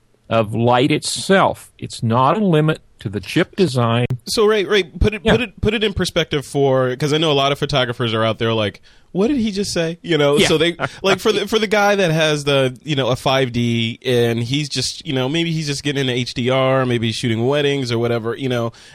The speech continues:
Speaker 2: and
Speaker 1: Right.
Speaker 2: the main metrics that have been in that guy's head are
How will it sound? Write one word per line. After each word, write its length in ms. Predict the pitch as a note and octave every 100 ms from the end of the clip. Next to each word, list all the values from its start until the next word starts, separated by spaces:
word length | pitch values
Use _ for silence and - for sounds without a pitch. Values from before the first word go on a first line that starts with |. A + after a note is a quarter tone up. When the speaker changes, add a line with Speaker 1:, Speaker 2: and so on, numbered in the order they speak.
| -
Speaker 2:
and 300 | D3+ C3+ B2+
Speaker 1:
Right. 60 | C3
Speaker 2:
the 60 | C3+
main 320 | D3+ F#3+ F3
metrics 460 | D3+ D3+ C#3+ - -
that 180 | A#2+
have 220 | A#2+ A2+ A2+
been 180 | A#2+
in 320 | A#2+ - B2 A#2
that 220 | A#2 B2
guy's 320 | A2+ G#2 G2+
head 400 | A2 G2+ G2+ G2+
are 520 | - G#2+ G#2 G2+ G2